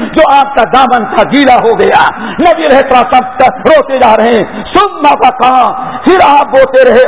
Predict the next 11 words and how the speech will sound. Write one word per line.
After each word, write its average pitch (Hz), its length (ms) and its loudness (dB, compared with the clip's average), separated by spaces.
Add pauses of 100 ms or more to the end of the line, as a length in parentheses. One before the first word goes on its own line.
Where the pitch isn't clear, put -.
روتے 494 320 2
رہے، 247 120 4 (320)
ولم 302 380 0
یزل 247 400 2 (100)
یبکی، 240 400 0 (380)
اتنا 302 300 -2 (120)
آپ 262 220 0
روئے 254 200 4 (280)
حتی 262 440 0 (300)
بلّہ 233 340 2 (100)
لحیتہ، 233 600 0